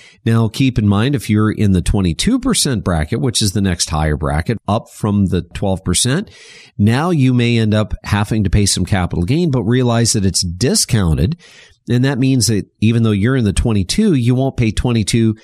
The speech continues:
in capital gains tax on that appreciated item that you sold.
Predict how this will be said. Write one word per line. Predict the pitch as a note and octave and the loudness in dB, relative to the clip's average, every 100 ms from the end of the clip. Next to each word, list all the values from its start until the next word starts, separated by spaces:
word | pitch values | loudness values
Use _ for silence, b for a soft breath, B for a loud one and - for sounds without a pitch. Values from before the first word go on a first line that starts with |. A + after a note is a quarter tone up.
| B B | B B
in | - G#2+ | -4 -2
capital | A2 F2+ F2+ F#2 | 0 -2 0 -2
gains | A2 C#3+ D3+ | 0 -2 -2
tax | - F#2+ F#2 - A2 | 0 0 0 -4 -2
on | A2+ A2 | 0 2
that | G2+ F#2+ | 2 0
appreciated | - G2 F2 E2+ E2 E2+ | 0 -2 0 0 0 0
item | F#2+ A2+ G#2+ | 0 0 0
that | G2 | 0
you | A#2 | 0
sold. | - G#3+ A3+ A2 | 0 -2 -2 -4